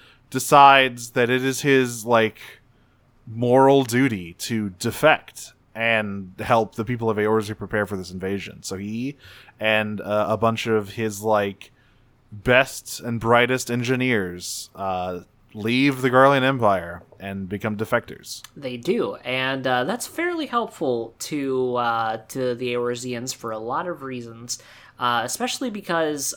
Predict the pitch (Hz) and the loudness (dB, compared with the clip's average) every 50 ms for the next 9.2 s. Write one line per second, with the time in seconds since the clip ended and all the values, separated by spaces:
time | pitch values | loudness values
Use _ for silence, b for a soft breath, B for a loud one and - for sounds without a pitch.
0 | - - 131 123 123 123 123 123 120 127 127 123 131 151 214 269 302 302 277 247 | -6 -4 -2 -2 -2 -2 -2 -4 -4 -6 -8 -8 -6 -4 -4 -2 -2 -2 -4 -4
1 | 220 208 196 175 147 139 123 156 185 208 202 - - - 170 160 - - 131 131 | -4 -6 -6 -6 -6 -6 -4 -2 -2 -2 -4 -6 -10 -8 -8 -6 -2 0 2 2
2 | 131 131 127 127 - - - 139 127 120 113 107 110 113 - - 185 185 185 170 | 2 2 0 -4 -10 -16 -12 -12 -10 -10 -10 -12 -14 -14 -10 -8 -8 -8 -8 -10
3 | 156 - 131 127 123 127 131 110 117 - - - - - _ B B B B B | -8 -6 -6 -6 -6 -10 -12 -14 -14 -14 -16 -16 -20 -20 _ B B B B B
4 | B - 120 117 117 117 117 120 120 190 202 208 208 202 202 196 185 175 170 - | B -6 -4 -2 -2 -2 -4 -4 -4 -2 -2 -2 0 0 0 2 0 0 -2 -6
5 | - _ _ _ _ _ _ _ _ - - - - - - - - - 247 269 | -10 _ _ _ _ _ _ _ _ -6 -4 -2 0 0 0 0 -2 -2 -2 0
6 | 311 330 320 254 247 226 233 226 220 - 220 220 220 220 220 202 - - 202 196 | -2 -2 -4 -4 -6 -6 -6 -6 -6 -6 -10 -8 -8 -8 -10 -12 -10 -6 -4 -4
7 | 190 190 185 185 190 196 196 196 202 208 208 208 208 208 208 196 - - 165 160 | -2 -2 -2 -2 -2 -4 -4 -6 -6 -6 -6 -4 -4 -4 -6 -6 -8 -12 -16 -18
8 | 160 156 160 170 175 180 185 185 185 185 185 180 180 175 170 170 - - - - | -12 -4 0 2 2 4 2 2 2 0 0 0 -2 -2 -4 -4 -6 -4 -4 -4
9 | - - - | -6 -8 -10